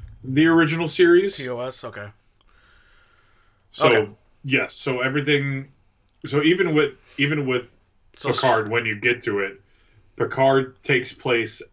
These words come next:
Speaker 1: after Nemesis.
Speaker 2: Okay, so yeah, n-,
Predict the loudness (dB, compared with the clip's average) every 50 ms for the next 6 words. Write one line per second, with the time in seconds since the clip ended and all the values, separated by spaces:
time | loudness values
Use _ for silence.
0 | _ -6 -4 -4 -4 -4 -6 -4 -2 -2 -2 -2 -4 -8 -10 -10 -8 -8 -8 -10
1 | -10 -12 -12 -14 -14 -16 -18 -20 -20 -20 _ _ _ _ _ _ _ -12 -10 -8
2 | -8 -10 -10 -8 -8 -6 -6 -6 -6 -4 -4 -6 -6 -8 -10 -12 -12 -12 -12